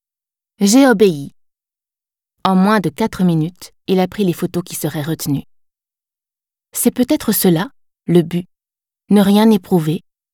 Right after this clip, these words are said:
Je m'aperçois alors que Yumeto, dont la photographie est le violon d'Ingres, est en train de me canarder avec son portable. En connaisseur,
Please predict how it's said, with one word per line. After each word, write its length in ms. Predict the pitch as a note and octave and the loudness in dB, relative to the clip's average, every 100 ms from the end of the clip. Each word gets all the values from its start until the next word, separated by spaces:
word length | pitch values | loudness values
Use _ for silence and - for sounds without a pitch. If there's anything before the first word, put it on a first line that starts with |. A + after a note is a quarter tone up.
| _ _ _ _ _ _ _ _ _ _ _ - | _ _ _ _ _ _ _ _ _ _ _ -8
Je 120 | - | -2
m'aperçois 480 | A3 A3 A#3 - D4 | 0 0 -2 -2 0
alors 280 | A3 A#3 A#3+ | 2 2 0
que 100 | F3 | -2
Yumeto, 560 | E3+ F3 F3 - A#3 C#4 _ _ _ D#3+ | 0 2 0 -2 -8 -8 _ _ _ -2
dont 80 | |
la 120 | D#3+ D#3 | -2 -2
photographie 680 | F3+ F#3+ F3 F#3+ F#3 G#3+ G3 | 0 0 2 0 0 0 0
est 60 | |
le 80 | D3 | 0
violon 380 | C#3+ E3+ D#3+ D3+ | 0 0 2 0
d'Ingres, 420 | E3 A#3 B3 F3+ - - _ - | 2 2 0 -2 -12 -20 _ -4
est 160 | G#3 B3 | 0 0
en 80 | |
train 180 | A#3 C#4 | 2 2
de 80 | G#3 | 4
me 120 | F3 | 2
canarder 440 | F3 B3 A3+ G3+ A#3+ | 2 2 2 0 -2
avec 220 | D#3 F3+ | -2 -6
son 120 | - F3 | -4 -6
portable. 640 | - - - D3 D#3+ F3 - _ _ _ _ _ _ _ _ _ _ | -4 -8 -8 -10 -10 -14 -18 _ _ _ _ _ _ _ _ _ _
En 120 | F3 E3 | -4 -2
connaisseur, 760 | G#3 F#3 E3+ - G#3 G#3+ | 2 2 2 0 0 0